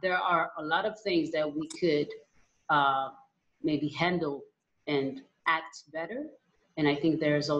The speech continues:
lot of work to do. Um, the things that I'm more familiar with is, uh, things about our community, the Ethiopian community, and that would be, uh, talking about racism, uh,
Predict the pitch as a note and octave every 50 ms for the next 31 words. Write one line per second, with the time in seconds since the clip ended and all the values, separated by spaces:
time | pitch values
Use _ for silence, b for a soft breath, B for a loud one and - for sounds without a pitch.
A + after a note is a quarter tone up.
0 | D3 D3+ D#3 D#3 E3 E3 D#3 C#3+ C#3+ D#3 E3+ G3 G#3+ - - - D#3+ D3+ E3+ G3
1 | B3+ F4 - - - - _ _ B B B B B B B - E3+ E3 D#3+ D#3
2 | D#3+ D#3+ D#3+ D3+ D3 - - _ _ _ - - - D#3 D3+ D3+ D3 - - -
3 | G#3 A3 A3+ G#3+ - A3 G3+ F#3+ F3+ F3 F3 F3 F3 F3 E3+ E3 E3 E3 E3+ F3
4 | F#3 F#3+ G3 G3 G3 F3+ E3 E3 D#3+ F3 G3 G#3+ A#3+ A#3+ B3 B3 B3 B3 A#3+ C4
5 | C4+ C#4 - - - - _ _ - E3+ E3+ E3 D#3+ D#3+ - - - - E3 D#3+
6 | D#3 D3+ D3+ D3 C#3+ C#3+ D3 D3 - - - _ - F3+ E3+ F3 - E3 D#3+ D3
7 | D#3 D#3 D#3 D3+ D#3 - - - - D#3 D#3 D#3 E3+ F3+ G3 G3 F#3+ G3 - G#3
8 | G3 F#3+ G3+ G#3+ A3 A3+ A#3+ C#4 C#4 A3+ F3+ D3 C#3+ - - - D#3+ E3 E3 F#3+
9 | F#3+ F#3 - - F#3+ G3 G3+ G3+ G#3 G#3+ A3 A3+ A3 B B B B B B B
10 | B _ - D#3 D3+ D3+ D3+ D3 D3 C#3+ C#3 D3 D3+ D3 D3+ D#3 D#3 D#3 D3+ D3+
11 | D3+ D3 D3 C#3+ D3 D3 D3 - E3 D#3+ - F3+ E3 E3 D3+ D3+ D#3 C#3+ C#3+ D3
12 | D3 E3 G3 G#3 - - A3+ A3 A3 A#3 A3+ A3+ A3+ - _ _ _ _ _ _
13 | _ _ _ _ _ _ _ _ _ - - - - E3+ E3 D#3+ D#3+ E3